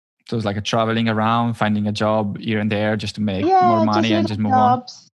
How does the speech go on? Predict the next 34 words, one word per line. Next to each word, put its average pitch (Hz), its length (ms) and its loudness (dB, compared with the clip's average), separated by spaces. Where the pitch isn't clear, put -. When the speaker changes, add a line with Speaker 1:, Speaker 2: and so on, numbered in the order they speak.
Speaker 2:
Yeah, 269 300 2
it - 40 0
was 269 120 -4
very 285 200 0
much - 360 -4
just, 240 300 -6
I - 40 -4
didn't 233 260 -2
want 226 180 -2
a 208 120 -4
proper 196 360 -4
job. 214 360 0
I 214 60 -4
didn't 196 220 -6
wanna 185 400 -4
be 196 120 -2
a 190 40 2
full, 185 560 -2
full-blown 202 400 0
adult. 214 400 -2
I - 80 -2
just 190 200 -6
wanted - 160 -8
to - 80 -14
kind 190 340 -8
of 185 240 -6
travel 254 600 2
and 196 420 -4
breeze 233 340 0
by, 202 520 2
do 208 160 -4
what 208 100 -2
I 202 60 -2
wanted. 185 640 -6